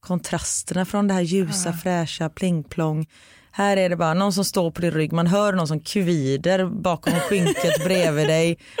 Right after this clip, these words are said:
Speaker 1: Man ligger spritt språngande naken och någon liksom. Nej, men det är så härligt. Jag tycker det är så befriande.
Speaker 2: Ja, men jag håller helt med.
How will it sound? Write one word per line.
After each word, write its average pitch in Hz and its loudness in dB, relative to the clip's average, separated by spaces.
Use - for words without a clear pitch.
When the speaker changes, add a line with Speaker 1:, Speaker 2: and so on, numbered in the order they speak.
Speaker 1:
Man 202 2
ligger 190 2
spritt 202 0
språngande 175 0
naken 151 0
och 165 0
någon 151 0
liksom. 139 0
Nej, 254 2
men 233 6
det 240 4
är 240 0
så 165 0
härligt. 143 0
Jag 233 0
tycker 190 -2
det 311 2
är - -2
så 196 0
befriande. 147 -2
Speaker 2:
Ja, 226 0
men 247 2
jag 226 2
håller 240 2
helt 180 0
med. 190 0